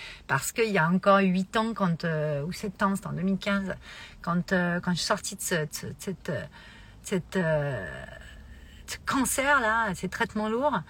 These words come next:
et que, euh, j'ai, j'ai tellement mes promis de choses, et que, et que je suis en train de le faire, je l'ai fait,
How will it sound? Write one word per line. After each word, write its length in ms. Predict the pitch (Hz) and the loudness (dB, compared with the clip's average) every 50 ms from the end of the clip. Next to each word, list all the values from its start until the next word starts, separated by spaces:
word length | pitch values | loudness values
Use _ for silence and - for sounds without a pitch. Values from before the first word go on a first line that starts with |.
| - - - - - - - - | -14 -18 -18 -20 -20 -18 -10 -8
et 100 | 170 175 | -6 -6
que, 160 | - - - | -2 0 2
euh, 580 | 208 208 214 214 214 190 165 143 131 135 143 147 | 4 4 4 4 4 4 4 2 0 -2 -2 -4
j'ai, 140 | - - - - - - 185 | -6 -8 -10 -12 -10 -6 -6
j'ai 180 | 185 - 208 180 | -6 -6 -6 -8
tellement 460 | - - 269 254 240 233 233 247 240 | 0 4 6 6 6 6 4 2 2
mes 140 | 220 190 160 | 0 -2 -4
promis 520 | - - - - 247 220 220 226 226 214 | -6 -6 -4 -2 -2 0 -2 -2 -6 -6
de 80 | 196 - | -6 -4
choses, 400 | - - 214 - - 202 180 - - - | -2 -2 0 0 -2 -2 -4 -8 -8 -6
et 120 | 180 156 | -8 -6
que, 160 | - - 196 185 - | -6 -6 -8 -8 -6
et 140 | - 185 - | -6 -8 -6
que 260 | - - 185 160 120 | -6 -6 -6 -4 -4
je 120 | 160 147 147 | -4 -4 -4
suis 140 | - - | -4 -6
en 80 | 294 285 | -6 -6
train 140 | - - 175 | -6 -4 -4
de 80 | 151 | -4
le 60 | 151 156 | -4 -6
faire, 280 | - - 302 330 294 - | -6 -8 -8 -8 -10 -12
je 100 | - - | -10 -6
l'ai 80 | 147 143 | -6 -6
fait, 300 | - - - 302 285 | -6 -4 -4 -4 -4